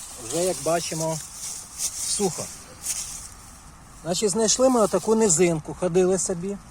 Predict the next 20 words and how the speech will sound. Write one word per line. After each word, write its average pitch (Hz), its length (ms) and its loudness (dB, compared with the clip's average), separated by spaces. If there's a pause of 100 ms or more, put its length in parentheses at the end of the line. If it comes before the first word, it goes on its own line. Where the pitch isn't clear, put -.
(380)
і 208 240 -2
попали 190 560 8
на 160 320 2
цілу 202 440 4
родинку 160 600 0 (120)
красноголовців 147 840 0
гарненьких. 120 480 -6 (960)
Значить, 139 280 -6 (320)
шість 226 340 -2
штучок 151 440 -2
ми 151 140 -2
вже 139 300 0 (140)
нарахували, 160 640 2
і 120 60 -2
зараз 170 320 4
ми 147 160 2
вам 147 220 6
їх 143 180 2
будемо 135 340 0
показувати. 98 560 -6